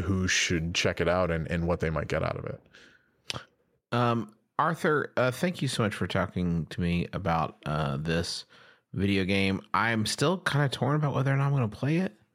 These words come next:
Speaker 2: I'm still on, kinda on the fence about that, and I don't feel like I'm more,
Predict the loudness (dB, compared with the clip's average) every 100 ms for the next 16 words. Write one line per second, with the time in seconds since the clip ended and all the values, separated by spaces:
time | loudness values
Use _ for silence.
0 | _ _ _ _ _ -8 -2 2 2 2
1 | 2 0 0 -2 0 -2 0 -2 0 0
2 | 2 0 -2 0 0 2 2 2 2 2
3 | 2 0